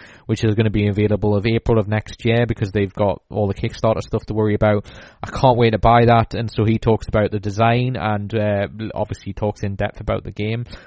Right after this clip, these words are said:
So if that sounds fun, you should listen to that. It's a really interesting podcast. Um, and also I talked to, like, Manu Intirami, who was, um, Ichep in Star Trek Voyager, so we've had some sci-fi people on. So, you know, it's not as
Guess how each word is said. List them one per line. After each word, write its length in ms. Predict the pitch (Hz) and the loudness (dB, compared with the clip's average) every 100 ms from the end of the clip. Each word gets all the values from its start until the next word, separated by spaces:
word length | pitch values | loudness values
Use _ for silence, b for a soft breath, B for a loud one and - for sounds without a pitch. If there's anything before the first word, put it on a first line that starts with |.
| - | -10
So 80 | 107 | 0
if 40 | |
that 180 | 113 - | 0 0
sounds 260 | 104 98 - | -4 -4 -2
fun, 300 | 120 120 110 | 2 2 0
you 80 | |
should 200 | - 107 | -6 -6
listen 240 | 101 - 101 | -6 -6 -8
to 80 | 107 | -4
that. 180 | 110 95 | -2 -2
It's 100 | 107 | -6
a 60 | |
really 320 | 101 101 98 | -6 -6 -6
interesting 440 | 101 - 104 - 98 | -8 -6 -8 -8 -6
podcast. 600 | 117 117 113 110 - - b b b b - | -4 -4 -4 -4 -6 -20 b b b b -4
Um, 580 | 104 101 101 98 98 101 _ _ 123 | -2 0 -2 -4 -8 -12 _ _ 0
and 80 | |
also 220 | 143 139 123 | 0 4 4
I 40 | |
talked 260 | - 117 - | 4 0 0
to, 60 | |
like, 180 | 104 101 | 0 2
Manu 300 | 110 110 107 | 2 2 2
Intirami, 800 | 110 - 110 123 127 131 127 107 | 0 0 4 4 4 2 0 0
who 200 | 107 104 | 0 0
was, 280 | 104 101 110 | -2 -2 -2
um, 240 | 104 101 | -2 -2
Ichep 460 | - 131 131 120 113 | -4 -2 -2 -2 -4
in 80 | |
Star 240 | - 104 98 | -8 -6 -6
Trek 200 | 101 92 | -8 -6
Voyager, 420 | 120 127 123 123 117 | -4 -4 -4 -4 -6
so 140 | 107 | -8
we've 160 | 104 95 | -14 -10
had 160 | 95 | -12
some 140 | - 95 | -12 -12
sci-fi 460 | - 113 - 113 | -4 -4 -2 -4
people 320 | - 107 113 104 | -4 -8 -4 -4
on. 180 | 101 - B B B - | -4 -8 B B B -6
So, 140 | 170 | 0
you 100 | 185 | 4
know, 140 | 185 | 4
it's 140 | 185 185 | 4 2
not 120 | 147 | 2
as 240 | 151 - | 0 -4